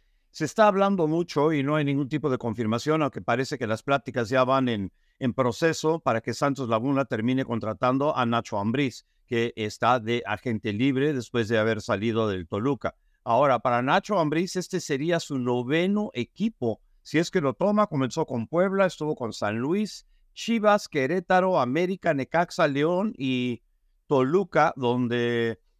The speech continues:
fue su último equipo. También estuvo él en España, donde dirigió al Huesca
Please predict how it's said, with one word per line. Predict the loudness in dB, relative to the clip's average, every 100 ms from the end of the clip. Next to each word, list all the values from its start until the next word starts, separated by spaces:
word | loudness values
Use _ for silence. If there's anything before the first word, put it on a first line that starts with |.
| _
fue | 0 2
su | -2 -4
último | -2 -2 0 0 2
equipo. | 0 -2 -2 0
También | 0 2 0
estuvo | -2 0 0
él | 0
en | 0 -2
España, | -4 0 2 2 0 0
donde | 0 -2 -2
dirigió | -2 -2 0
al | 0
Huesca | 2 -2 0 -2 -2